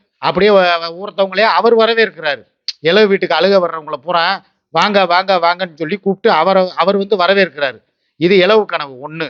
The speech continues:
இலவு கனவு வந்தா நல்லதுன்னு நென-, சொல்லுவாங்க. கனவுகளோட பலன்கள் என்னங்கிறது எனக்கு தெரியாது. ரெண்டாவது கனவு, என் குடும்பத்துல ஒரு சின்ன ஒரு இது மாதிரி ஒரு கனவு.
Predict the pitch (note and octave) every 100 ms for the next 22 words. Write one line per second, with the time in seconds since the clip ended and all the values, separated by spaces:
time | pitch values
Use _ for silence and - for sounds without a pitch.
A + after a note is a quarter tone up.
0 | G#2+ C#3 F#3+ F#3+ F#3 F3+ F3+ G3+ D#3+ E3
1 | G3 F#3+ E3+ D#3+ _ - D3 E3+ D3+ C3+
2 | B2+ _ _ _ D3 F3 F#3+ F3+ E3+ C#3
3 | D3 F3 E3+ D#3 D3+ D#3+ D3 F#3+ F3 C#3
4 | D3+ F#3 E3+ A2+ _ _ _ _ - F#3+
5 | G#3+ B3+ A3 F#3 F3+ F#3 B3+ C4+ _ _
6 | _ D#3+ F3 G#3 B3 B3 - G#3+ B3+ G#3+
7 | F3+ - F#3+ G3+ F3+ D#3+ E3+ E3+ F3 D#3+
8 | - C#3+ D3+ D#3 D#3 D3+